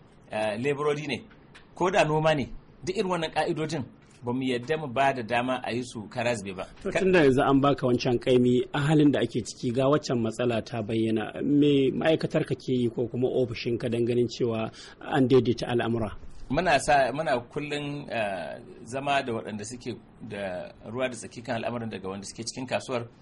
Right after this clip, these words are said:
Speaker 1: saboda akwai abubuwa da dama da sukan faru, musamman wanda suka sa su mutanenmu su suke da su suke munafurtar al'umma. Mutum ɗan ƙasa ne shi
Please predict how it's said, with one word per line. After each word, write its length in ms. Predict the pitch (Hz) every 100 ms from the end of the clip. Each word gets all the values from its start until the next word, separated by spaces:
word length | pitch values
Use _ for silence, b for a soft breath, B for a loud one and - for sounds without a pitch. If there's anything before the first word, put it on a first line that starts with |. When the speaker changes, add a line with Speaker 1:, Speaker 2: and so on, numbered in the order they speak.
| b b
Speaker 1:
saboda 380 | - 131 123 -
akwai 320 | 110 - 185 196
abubuwa 440 | 190 196 170 180
da 60 | 127
dama 260 | 127 139 135
da 60 |
sukan 240 | 113 127 113
faru, 200 | 110 127
musamman 520 | 117 - 170 165 110 - b b -
wanda 220 | 127 117
suka 200 | 117 -
sa 180 | - 135
su 440 | 113 147 156 156 156 - - - -
mutanenmu 720 | 147 165 139 143 143 143 143 - -
su 180 | - 151 151
suke 540 | 160 156 131 104 - - - - -
da 280 | - -
su 160 | - 156
suke 200 | 160 165
munafurtar 500 | 131 113 104 - 143
al'umma. 400 | 101 - 123 110 - b b b -
Mutum 440 | 113 113 170 160 156 - - -
ɗan 160 | 143
ƙasa 280 | 147 151 160
ne 120 | 135
shi 220 | 127 156